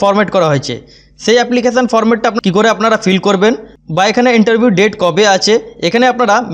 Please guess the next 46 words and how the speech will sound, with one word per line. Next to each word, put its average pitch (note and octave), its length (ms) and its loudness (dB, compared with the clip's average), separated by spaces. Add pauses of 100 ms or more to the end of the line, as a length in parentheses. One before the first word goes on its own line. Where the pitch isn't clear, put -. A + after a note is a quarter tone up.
মেল A3+ 240 2
আর A3+ 80 -4
ফিমেল G#3+ 340 2
এখানটা G#3 300 0
আপনারা E3+ 220 0 (220)
সবাই G3+ 200 2 (100)
আবেদন F3+ 320 0
করতে F3+ 300 -2
পারেন। B2+ 200 -2 (340)
ডিটেলসে B3 480 0
যাওয়ার B3+ 280 2
আগে G3+ 160 0 (200)
আপনাদের G#3+ 360 0
সাথে A#3 220 0
সবসময় G#3 380 0
একটা - 200 -2
রিকোয়েস্ট, E3+ 340 0 (280)
যদি F#3+ 140 2 (100)
চ্যানেলে A3 240 2 (100)
নতুন G#3+ 240 2
হয়ে A3+ 160 2
থাকেন, G#3+ 200 0 (140)
তাহলে F#3+ 220 0
চ্যানেলটাকে G#3 460 2
সাবস্ক্রাইব F#3+ 420 -2
করে G3+ 120 2 (160)
বেল G#3+ 180 2
আইকনটা F3+ 340 0
ক্লিক F3 220 0
করে D#3+ 160 4
রাখবেন, B2+ 260 -2 (240)
কেন F#3 120 2 (140)
এই A#3 120 4
চ্যানেলের B3+ 340 2
মধ্যে B3 240 0
আপনারা F#3 220 0 (320)
ছোট F#3+ 160 0 (160)
বড় A3+ 120 2 (100)
থেকে A3+ 200 2
নিয়ে F#3 120 2 (200)
সব G#3 120 0 (100)
আপডেট F3+ 280 -2
আপনারা E3+ 180 0 (140)
এই A3 140 2
চ্যানেলের E3 300 0
মধ্যে D#3+ 180 2